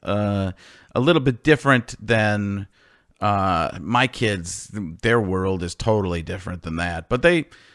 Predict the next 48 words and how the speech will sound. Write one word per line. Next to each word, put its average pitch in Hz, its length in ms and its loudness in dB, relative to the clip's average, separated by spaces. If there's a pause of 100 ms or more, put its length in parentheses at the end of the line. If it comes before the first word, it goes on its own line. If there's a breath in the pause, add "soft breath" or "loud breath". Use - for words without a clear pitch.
(140 soft breath)
they 139 160 4
do 131 280 2
like, 113 580 -2
um, 98 500 -2 (120)
b-, - 80 -4 (100)
buka 98 720 -2
and, 92 300 -6
and 92 180 -4
that 101 180 -6
type 98 280 -6
of - 40 -20
thing. 92 200 -6
But 98 120 0
I, 117 180 4 (760 soft breath)
yeah, 127 260 0
I, - 280 -2
I, 214 180 0
I - 20 4
would, 294 200 -2
I 185 160 2
would 240 160 0
go. 196 100 6
Chili's 247 440 2
is 165 120 2
a, 131 240 2
is 127 180 0
a 127 80 4
big 123 340 2
winner 117 520 0
and 104 220 -4
has 107 280 0
been 95 280 -2
always 92 420 -4
my 95 160 -4
entire 95 320 -4
life, 92 540 -6
uh, 87 640 -6
as 85 160 -10
far 92 220 -4
as 85 120 -6
a 82 60 -14
chain. 98 340 -6
And 202 220 -6
I'm 233 80 -4
trying 220 180 0
to 185 60 -2
think 202 320 -6
of, 143 320 -2